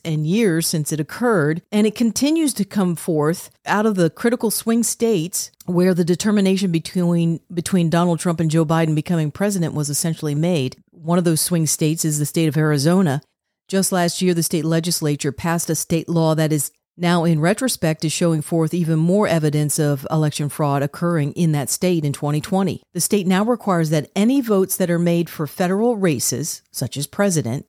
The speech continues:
the voter must now show U S citizenship before they can even register to vote or ask for a federal-only ballot. Not only is the U S citizenship verified through a voter database in that state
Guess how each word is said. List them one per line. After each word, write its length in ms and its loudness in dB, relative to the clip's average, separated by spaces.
the 120 -4
voter 220 4
must 220 0
now 200 0
show 260 0
U 300 2
S 120 0
citizenship 840 -2
before 260 0
they 160 2
can 200 0
even 320 0
register 420 0
to 100 0
vote 280 0
or 200 -2
ask 300 -4
for 240 -4
a 100 2
federal-only 1000 0
ballot. 500 -6
Not 280 4
only 280 4
is 120 0
the 100 0
U 180 2
S 80 2
citizenship 640 -2
verified 580 0
through 220 0
a 60 -2
voter 400 0
database 680 0
in 140 0
that 180 -2
state 460 -4